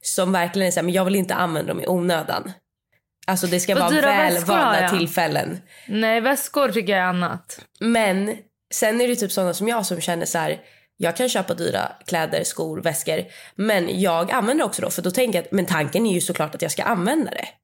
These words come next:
Speaker 2: Mm.
Speaker 1: Det är klart att jag kanske är li-, jag kanske inte skulle gå och liksom vandra i skogen med mina Prada-skor. Men jag kommer ändå ha dem upp till matbutiken ibland. För att jag tänker att jag har ju köpt dem för att de ska användas.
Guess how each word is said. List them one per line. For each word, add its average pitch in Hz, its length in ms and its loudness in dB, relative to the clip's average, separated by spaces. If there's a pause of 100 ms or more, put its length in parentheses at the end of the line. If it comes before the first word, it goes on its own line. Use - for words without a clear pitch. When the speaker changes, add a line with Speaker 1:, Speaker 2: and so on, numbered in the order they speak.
(160)
Speaker 2:
Mm. 196 480 -2
Speaker 1:
Det 185 100 0
är 190 40 -2
klart 185 220 2
att 170 100 0
jag 175 160 2
kanske 175 260 0
är 170 60 2
li-, 185 320 2
jag 180 120 2
kanske 180 240 0
inte 180 120 -4
skulle 202 220 -4
gå 180 260 0
och 170 80 2
liksom 160 380 -2 (260)
vandra 170 440 0
i 170 60 2
skogen 175 500 0
med 160 120 0
mina 151 180 0
Prada-skor. 170 880 -2 (340)
Men 170 420 0
jag 165 140 2
kommer 170 260 0
ändå 156 220 2
ha 240 280 2
dem 160 140 0
upp 175 140 -6
till 165 100 -6
matbutiken - 600 -6
ibland. - 320 -8
För - 80 -2
att 180 60 -2
jag 180 140 2
tänker 165 280 0
att - 200 -10
jag 190 140 0
har 175 60 4
ju 165 60 2
köpt 196 300 -2
dem 320 140 2
för 208 80 0
att 180 80 0
de 170 120 0
ska 170 160 0
användas. 214 760 0